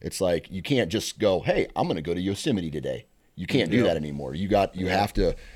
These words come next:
Speaker 1: plan and, and prep these trips. And so, um, I don't know.
Speaker 2: I,
Speaker 1: Life is
Speaker 2: we
Speaker 1: busy.
Speaker 2: went to,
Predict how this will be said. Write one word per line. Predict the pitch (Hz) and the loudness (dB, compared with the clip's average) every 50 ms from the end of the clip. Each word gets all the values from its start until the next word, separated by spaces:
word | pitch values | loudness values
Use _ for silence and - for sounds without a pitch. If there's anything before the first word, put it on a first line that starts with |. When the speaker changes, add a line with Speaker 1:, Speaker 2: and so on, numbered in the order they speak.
| - - - - | -20 -20 -16 -14
Speaker 1:
plan | - - 92 95 101 107 110 104 | -10 -4 -2 0 2 2 2 2
and, | 92 87 80 80 - - _ - | 0 -2 -4 -6 -8 -10 _ -10
and | 85 80 78 | -10 -10 -8
prep | - - 110 110 - - | -2 2 2 2 2 0
these | - 82 78 - - | -6 -8 -8 -8 -8
trips. | - - 107 101 104 - - - - - | -6 -2 0 0 0 -2 -4 -8 -12 -10
And | - 78 78 - | -8 -8 -8 -6
so, | - - 82 80 78 73 - - - - - - _ _ - | -6 -4 -4 -2 -4 -6 -8 -12 -20 -20 -20 -20 _ _ -12
um, | - 80 80 76 76 71 71 71 71 71 - _ _ _ _ _ _ _ _ _ _ _ _ _ _ _ _ - - | -8 -8 -6 -6 -6 -8 -8 -8 -10 -12 -14 _ _ _ _ _ _ _ _ _ _ _ _ _ _ _ _ -14 -10
I | 78 78 | -8 -6
don't | 78 80 | -4 -4
know. | 82 80 71 - - _ _ _ _ _ _ _ _ _ - - - - - - | -4 -4 -6 -8 -12 _ _ _ _ _ _ _ _ _ -20 -20 -20 -14 -2 0
Speaker 2:
I, | 123 | 0
Speaker 1:
Life | 131 - - | 0 0 -2
is | - 117 | -2 0
Speaker 2:
we | 123 147 | 2 2
Speaker 1:
busy. | 165 160 | 4 4
Speaker 2:
went | 156 135 123 - | 4 2 2 0
to, | - 127 110 104 98 | 0 0 0 0 0